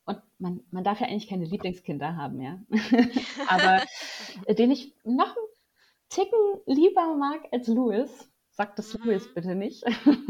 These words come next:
Speaker 1: Ähm,
Speaker 2: Ja.
Speaker 1: den Beck,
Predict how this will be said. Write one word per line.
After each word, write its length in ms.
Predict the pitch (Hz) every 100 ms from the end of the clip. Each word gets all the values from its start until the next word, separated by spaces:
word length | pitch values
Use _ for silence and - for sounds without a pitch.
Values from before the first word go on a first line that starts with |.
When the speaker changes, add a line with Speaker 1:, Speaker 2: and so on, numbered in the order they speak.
| 254 262 - _ - - - - _ _ 214
Speaker 1:
Ähm, 320 | 202 190 190
Speaker 2:
Ja. 280 | 190 220 214 214 _ _ _
Speaker 1:
den 140 | 202 196
Beck, 300 | 175 220